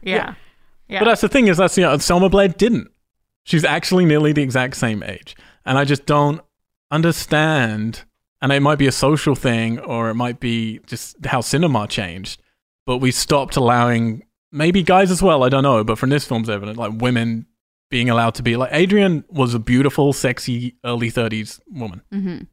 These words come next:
Speaker 2: And here it's like, even though Selma Blair is obviously a beautiful early thirties woman, like, you gotta dress and act like you're in your early twenties,
Speaker 3: Right.
Speaker 2: you know? And I
Speaker 1: Yeah.
Speaker 2: don't,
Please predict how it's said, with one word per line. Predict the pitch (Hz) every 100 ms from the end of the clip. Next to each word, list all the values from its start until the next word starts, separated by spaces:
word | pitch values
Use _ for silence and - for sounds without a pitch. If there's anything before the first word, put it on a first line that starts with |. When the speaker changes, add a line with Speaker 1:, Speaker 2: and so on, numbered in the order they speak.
| _
Speaker 2:
And | 135 139
here | 139 147
it's | 143
like, | 151 123
even | 147 165
though | 156
Selma | 147 165 160
Blair | 147 247 180
is | 143
obviously | 233 240 - 117
a | 110
beautiful | 120 123 - 113 107
early | 117 120
thirties | 117 135 120 117
woman, | 180 117 113 _ _ -
like, | 127 117
you | 127
gotta | 139 123
dress | 117 131 -
and | 117
act | 113 113
like | 117 107 -
you're |
in | 110
your | 104 104 107
early | 101 104
twenties, | 92 78 -
Speaker 3:
Right. | 190 -
Speaker 2:
you |
know? | 104 - _
And | -
I | 113
Speaker 1:
Yeah. | -
Speaker 2:
don't, | 120 104